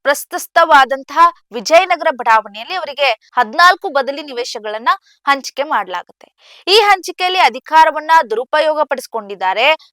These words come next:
ನೂರಾರು ಕೋಟಿ ರೂಪಾಯಿಗಳ ಭ್ರಷ್ಟಾಚಾರ ನಡೆದಿದೆ ಅಂತ ಹೇಳಿ ಮುಖ್ಯ ಆರೋಪ ಕೇಳಿ ಬರುತ್ತೆ. ಈಗಾಗಲೇ ಇ ಡಿ ಕಾರ್ಯಾಚರಣೆ ಮತ್ತು ತಾತ್ಕಾಲಿಕ ಮುಟ್ಟುಗೋಲು, ಮೈಸೂರು ಲೋಕಾಯುಕ್ತ ಪೊಲೀಸರು ದಾಖಲಿಸಿದಂತಹ ಎಫ್ ಐ ಆರ್ ಆಧಾರದ ಮೇಲೆ ಹಣ ಅಕ್ರಮ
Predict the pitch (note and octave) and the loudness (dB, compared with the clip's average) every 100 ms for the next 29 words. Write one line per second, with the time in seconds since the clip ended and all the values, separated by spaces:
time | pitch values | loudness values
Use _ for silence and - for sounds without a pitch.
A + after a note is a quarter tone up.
0 | - A#3+ C#4+ E4 F4 - D4+ - C4+ C#4+ | -6 0 6 6 4 0 -4 -4 -2 0
1 | C4+ C#4 B3+ A3 - D#4 E4+ E4 D#4 C4+ | 2 0 -2 -4 -2 2 2 2 -2 0
2 | B3 G#3 A3 A3 D#4+ C4+ - C4 C#4 G3+ | -6 -8 -6 0 0 -2 -6 -4 -2 -4
3 | _ _ C#4+ E4 G#4 G4 B3 A#3+ A#3 D#4+ | _ _ -8 -4 0 4 4 4 0 -6
4 | - G#3 F3 B2 - _ _ _ _ _ | -6 -10 -10 -18 -18 _ _ _ _ _
5 | _ _ _ _ - E4+ F#4+ G4+ F4 E4+ | _ _ _ _ 2 4 6 2 0 -4
6 | F4 F#4 E4+ D#4 D#4 - D#4+ E4 F#4 D4 | -6 -2 2 4 2 -2 -8 -6 -4 -6
7 | - C4 A#3 A3 - C#4+ C#4+ D4 C4+ G#3+ | -6 0 0 0 0 -2 0 2 2 2
8 | A3+ - C4+ F4 E4+ F4+ _ _ _ - | -12 -6 4 4 4 -4 _ _ _ -8
9 | A3+ D4 - F#4 F4 C#4+ - D4+ C#4+ - | -4 -4 -4 -4 0 0 2 0 0 -4
10 | C#4+ A3+ A#3 C4 - C4+ E4 C4 A#3 A#3 | -6 -2 -4 -4 -6 -6 -6 -2 0 0
11 | B3+ A#3 A3+ A#3+ - D4+ B3+ G#3+ C#4 D#4 | -6 -10 -10 -10 -2 2 2 2 2 2
12 | E4+ G#3+ G#3+ G#3+ D4+ D4+ A3 F3+ D3+ A3 | 2 0 0 2 2 2 -4 -16 -12 -10
13 | D#4 _ _ _ - D#4 G4 F#4+ C#4 - | -10 _ _ _ 0 4 4 4 0 -2
14 | E4 | -2